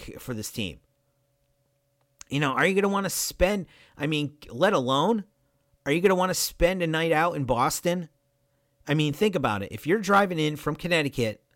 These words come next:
for a seven o'clock game, you know you're, you're not gonna drive straight. Maybe, maybe you drive straight home, maybe you don't. You know, but you gotta figure,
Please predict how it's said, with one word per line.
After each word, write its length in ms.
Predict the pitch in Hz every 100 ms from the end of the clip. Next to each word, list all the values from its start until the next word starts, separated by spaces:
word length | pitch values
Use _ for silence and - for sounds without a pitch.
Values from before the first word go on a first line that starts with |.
| _ _ _ _ _ _
for 180 | - 127
a 40 |
seven 240 | 113 170 196
o'clock 340 | 214 180 151
game, 360 | 151 139 104 95 _
you 140 | 139
know 200 | 143 143
you're, 240 | 147 127 127
you're 200 | 127 143
not 140 | 139
gonna 160 | 135 120
drive 300 | 107 117 107
straight. 240 | - 120
Maybe, 500 | 117 156 190 165 123
maybe 240 | 127 156 165
you 100 | 165
drive 260 | 151 156
straight 260 | 147 - 143
home, 240 | 147 156
maybe 200 | 147 143
you 80 | 143
don't. 240 | 131 101 - _ _ _ _ _ _ _ _ _ _ _ _ _ _ _ _ _ _ _ _ _ -
You 80 |
know, 120 | 139 127
but 140 | 143
you 100 | 143
gotta 180 | 180 220
figure, 500 | - 254 233 117